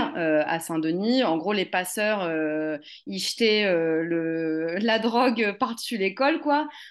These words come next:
Donc là, les mamans, euh, elles se connaissent, elles se croisent à la sortie de,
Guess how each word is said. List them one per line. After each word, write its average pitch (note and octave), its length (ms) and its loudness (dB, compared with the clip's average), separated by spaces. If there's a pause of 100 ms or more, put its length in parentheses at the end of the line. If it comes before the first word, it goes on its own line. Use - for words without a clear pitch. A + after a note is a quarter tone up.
Donc G3+ 120 -4
là, B3 100 4
les A3+ 120 4
mamans, A#3 440 2
euh, F#3 120 0
elles F3 140 -2
se F#3 120 -10
connaissent, B3+ 440 0
elles F3+ 140 -8
se - 140 -6
croisent G#3 300 0
à F#3 60 2
la E3 100 4
sortie F3 400 -6
de, D#3+ 720 4